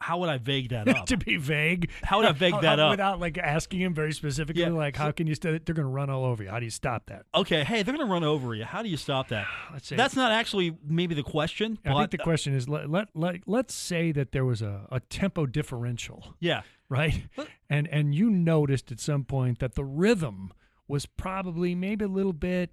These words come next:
Speaker 2: faster than what
Speaker 1: Yeah.
Speaker 2: you had projected. How might you decide there was a way that you could try to de-tempo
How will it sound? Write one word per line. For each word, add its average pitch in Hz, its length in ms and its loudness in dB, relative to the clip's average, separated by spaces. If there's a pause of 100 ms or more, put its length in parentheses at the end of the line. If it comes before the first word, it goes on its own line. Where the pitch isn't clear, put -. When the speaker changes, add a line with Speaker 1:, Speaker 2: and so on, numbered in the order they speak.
(100)
Speaker 2:
faster 185 640 -4
than 156 180 2
what 156 140 -2
Speaker 1:
Yeah. 160 60 -2
Speaker 2:
you 165 100 6
had 151 260 2
projected. 127 600 0
How 190 200 -2
might 175 520 0
you 160 80 0
decide 127 480 -2
there 127 80 -4
was 120 160 -4
a 120 60 -2
way 127 240 0
that 123 180 -4
you 156 80 0
could 113 520 -2 (300)
try 190 260 -4
to 143 160 -2
de-tempo 147 1080 -4